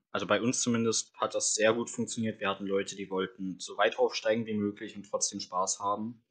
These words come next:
Aber der Großteil, so wie auch ich, war einfach der Meinung, „Hey,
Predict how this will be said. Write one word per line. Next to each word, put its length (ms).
Aber 440
der 80
Großteil, 580
so 140
wie 100
auch 140
ich, 240
war 80
einfach 240
der 100
Meinung, 240
„Hey, 340